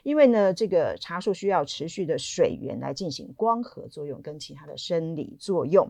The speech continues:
哦。那透过这个，呃，水分，茶树才能够从土壤里头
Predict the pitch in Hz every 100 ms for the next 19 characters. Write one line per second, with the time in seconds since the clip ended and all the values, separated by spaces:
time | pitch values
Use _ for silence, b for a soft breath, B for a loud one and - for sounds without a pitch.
0 | - - - _ B B B 175 175 220
1 | 190 185 147 139 151 135 98 - 120 -
2 | 131 160 147 - 120 139 170 135 143 143
3 | 139 151 151 - 160 - 139 - 151 -
4 | - -